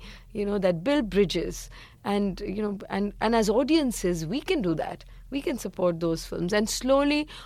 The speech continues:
hopefully, a society becomes more discerning. And then, you know,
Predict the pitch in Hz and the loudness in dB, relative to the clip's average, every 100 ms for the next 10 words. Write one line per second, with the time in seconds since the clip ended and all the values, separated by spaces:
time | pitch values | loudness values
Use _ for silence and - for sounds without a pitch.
0 | - - 220 - 247 247 226 220 - 190 | -2 2 2 2 2 4 4 2 0 2
1 | 202 226 185 185 190 185 156 175 170 170 | 2 0 -2 0 -2 0 0 -2 0 -2
2 | - - 175 180 165 190 - - - - | -2 2 4 2 0 -8 -12 -16 -14 -14
3 | - 190 185 190 190 185 170 - 214 180 | -6 -2 2 4 4 0 -4 -6 -4 -4
4 | 143 190 | -6 -12